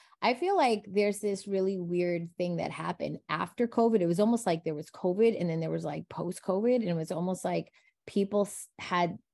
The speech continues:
some issues with, like, mental health, but they didn't have issues with mental health before, or, or they never experienced certain things at certain levels. And it was almost like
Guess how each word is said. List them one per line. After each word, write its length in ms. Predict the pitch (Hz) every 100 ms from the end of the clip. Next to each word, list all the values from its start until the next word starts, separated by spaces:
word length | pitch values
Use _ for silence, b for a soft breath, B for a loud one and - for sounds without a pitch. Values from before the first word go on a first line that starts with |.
| -
some 340 | - 165 151 -
issues 580 | 175 - 214 214 214 -
with, 200 | 180 147
like, 160 | 147
mental 300 | 165 170 165
health, 320 | 156 190 180 -
but 140 | 175
they 100 | 170
didn't 280 | 170 175 147 b b _ -
have 240 | 180 170 - -
issues 300 | 175 175 190
with 100 | 175
mental 220 | 170 156
health 180 | 156 156
before, 560 | 147 131 147 156 202 208 B B
or, 220 | 156 104
or 40 | 170
they 100 | 165
never 280 | 165 156
experienced 500 | - - - 180 180
certain 220 | - 190 165
things 220 | 180 175
at 120 | -
certain 380 | - 185 165 165
levels. 440 | 147 170 185 190 - B B -
And 260 | 190 190 -
it 100 | 220
was 140 | 214 226
almost 320 | 254 302 -
like 240 | 208 180